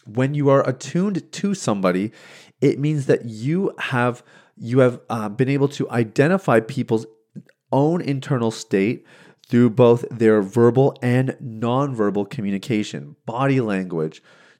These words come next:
tone, facial expressions, posture. I mean, there, there are a million things that go into this, but attunement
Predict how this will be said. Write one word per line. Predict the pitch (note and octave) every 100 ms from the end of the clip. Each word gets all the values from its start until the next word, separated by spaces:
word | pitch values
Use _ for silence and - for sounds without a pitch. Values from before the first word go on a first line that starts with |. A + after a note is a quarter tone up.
| -
tone, | - - D3 C#3+ G2 D2+ - _ _
facial | _ - - D3+ E3+ E3 E3 -
expressions, | A2 - - F#2+ - D#2+ D#2 _ _ _ -
posture. | - D3 D#3 D#3 - G2+ F2 - - _
I | B2
mean, | B2+ C3
there, | C3 C3
there | B2 B2+ A#2+
are | A#2+
a | A#2+
million | A#2+ D3 F3 F3
things | D3+ C#3+ C3+
that | B2 D#2+
go | A#2 A2
into | E2+ B2 -
this, | G2+ F2+ F2 - - - _ - _
but | C3 -
attunement | A#2+ - - F#3 F#3 -